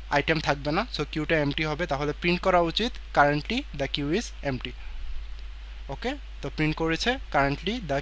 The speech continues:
queue is empty। তো এখন আমরা দেখব যে ডিকিউ বা double ended কিউ। double ended কিউটা কি? Double ended কিউ আসলে stack এবং কিউ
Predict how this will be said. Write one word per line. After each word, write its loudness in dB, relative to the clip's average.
queue 0
is -4
empty। -6
তো 4
এখন 6
আমরা 8
দেখব 2
যে 4
ডিকিউ 0
বা 4
double 6
ended 4
কিউ। -6
double 6
ended 4
কিউটা 4
কি? -2
Double 8
ended 4
কিউ 2
আসলে 4
stack 2
এবং 4
কিউ -2